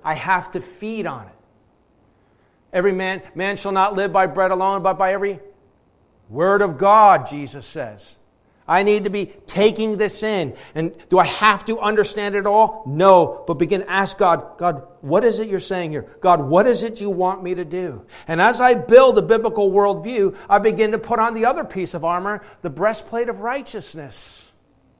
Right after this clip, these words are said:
The breastplate of righteousness. Look what it says again in verse fourteen. "Stand therefore, having fastened on the belt of truth and having put on the breastplate of righteousness." What is the breastplate of righteousness?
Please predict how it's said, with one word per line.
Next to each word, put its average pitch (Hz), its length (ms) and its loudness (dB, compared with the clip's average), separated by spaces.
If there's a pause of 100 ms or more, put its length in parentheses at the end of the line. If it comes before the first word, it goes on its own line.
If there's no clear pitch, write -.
(680)
The 233 80 -4
breastplate 240 540 -2
of 233 100 -4
righteousness. 214 1040 -10 (640)
Look 202 140 -4
what 240 120 2
it 240 100 -2
says 233 220 0
again 208 260 -4
in 180 100 -6
verse 185 180 -4
fourteen. 190 540 -6 (180)
"Stand 220 400 -2
therefore, 214 420 2
having 180 280 0
fastened 190 440 -4
on 185 100 -2
the 185 60 -8
belt 175 280 -2
of 185 80 -6
truth 180 260 -4
and 165 100 -8
having 160 200 -8
put 170 180 -12
on 165 140 -6
the 160 80 -8
breastplate 143 500 -6
of 147 80 -12
righteousness." 151 600 -10 (260)
What 277 140 4
is 294 100 -6
the 247 80 -6
breastplate 202 460 -4
of 185 80 -6
righteousness? 196 360 -6